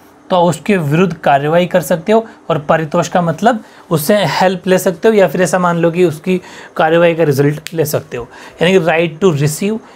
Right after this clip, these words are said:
reward against unethical exploitation,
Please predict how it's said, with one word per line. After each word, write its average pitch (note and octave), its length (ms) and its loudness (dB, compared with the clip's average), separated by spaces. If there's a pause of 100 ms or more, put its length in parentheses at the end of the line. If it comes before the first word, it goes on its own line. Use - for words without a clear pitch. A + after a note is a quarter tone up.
(300)
reward E3 420 2 (260)
against F3 540 0 (880)
unethical A3 720 0
exploitation, F#3+ 640 -2